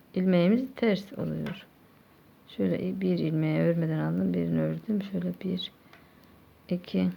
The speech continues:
üç, dört, beş, altı. İkisini düz örüyorum. Altı tanesini ters.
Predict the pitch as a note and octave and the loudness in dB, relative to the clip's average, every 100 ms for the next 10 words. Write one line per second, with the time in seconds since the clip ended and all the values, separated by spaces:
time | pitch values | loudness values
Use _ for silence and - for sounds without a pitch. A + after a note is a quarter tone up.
0 | - - - - - - F#3 F3+ - - | -8 -20 -20 -20 -12 -4 -4 -6 -14 -18
1 | - - - - - - - - - - | -20 -20 -20 -20 -20 -20 -20 -20 -20 -14
2 | - G3+ G3+ G3 - - - - - - | -4 -2 -2 -6 -14 -20 -20 -20 -10 -4
3 | A3 A3+ - - - - - - - - | -2 -2 -8 -20 -20 -20 -20 -20 -20 -20
4 | - - - F#3 D#3+ D#3+ - - D#3+ - | -20 -8 0 2 0 -4 -10 -10 -10 -14
5 | - F#3+ F#3+ E3 E3+ D3+ D3+ - - - | -8 -6 -4 -4 -4 -4 -4 -8 -18 -20
6 | - - - - - F#3 F#3 F#3 E3 D#3 | -20 -20 -20 -20 -8 -2 0 2 0 0
7 | D#3+ E3+ F3+ G3+ G3 - - - - - | 0 0 0 0 -4 -12 -20 -20 -20 -20
8 | - - F3+ F3 E3 E3 E3 D#3 D#3 D3+ | -20 -4 0 2 0 -4 -2 0 0 0
9 | F#3+ F#3 F#3 - D#3+ C#3+ | -2 -2 -2 -4 -4 -6